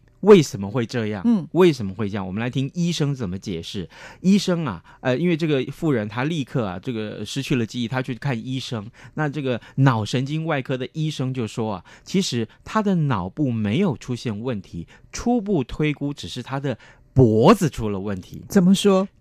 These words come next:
Speaker 1: 颈部的静脉有个瓣膜关闭不全。那他这个，呃，上厕所的时候太用力了，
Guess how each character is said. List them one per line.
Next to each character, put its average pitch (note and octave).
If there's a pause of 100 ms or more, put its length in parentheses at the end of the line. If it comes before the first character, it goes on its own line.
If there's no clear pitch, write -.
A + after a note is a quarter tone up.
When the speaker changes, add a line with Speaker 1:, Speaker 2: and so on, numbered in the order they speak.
Speaker 1:
颈 C#3
部 G#3
的 C#3+
静 F3
脉 D3+
有 E2
个 A2+ (160)
瓣 F#3
膜 G#2+ (360)
关 C#3+
闭 C3+
不 -
全。 F#2 (340)
那 D#3
他 C#3 (160)
这 C3
个， A2+
呃， G2+
上 C#3+
厕 D#3+
所 G2+
的 G2
时 -
候 A2
太 -
用 D3
力 A#2+
了， F2